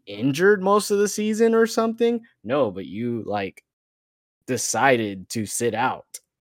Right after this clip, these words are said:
most of the season. So you can't go, come into the playoffs, go down three oh, and then say, "'Cause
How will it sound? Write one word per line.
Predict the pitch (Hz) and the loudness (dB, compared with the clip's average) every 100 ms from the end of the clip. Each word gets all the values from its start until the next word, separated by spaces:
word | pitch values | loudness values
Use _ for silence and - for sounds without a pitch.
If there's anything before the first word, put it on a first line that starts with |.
| _ _ | _ _
most | 110 110 113 - | -4 -2 -2 -4
of | 107 | -10
the | 92 | -10
season. | - 101 82 52 - _ _ _ _ | -8 -10 -10 -16 -20 _ _ _ _
So | - - 135 120 113 110 - _ _ _ _ _ _ _ _ _ _ _ _ _ _ _ | -10 2 2 2 0 -2 -6 _ _ _ _ _ _ _ _ _ _ _ _ _ _ _
you | 143 135 | -8 -8
can't | - 160 185 175 _ 139 | -2 0 0 -2 _ -4
go, | 131 165 170 | 6 8 8
come | - 175 190 | 6 4 4
into | 175 156 | 2 0
the | 131 | 0
playoffs, | 160 147 123 107 | 2 2 2 2
go | 131 160 | 2 6
down | 160 139 | 6 4
three | 151 151 127 | 2 2 4
oh, | 127 107 101 - - _ _ _ _ _ _ _ | 4 2 -4 -10 -20 _ _ _ _ _ _ _
and | 127 | -6
then | 120 | -4
say, | 110 131 113 107 _ _ _ _ _ _ _ _ _ _ _ | 0 2 2 0 _ _ _ _ _ _ _ _ _ _ _
"'Cause | 107 - | -10 -10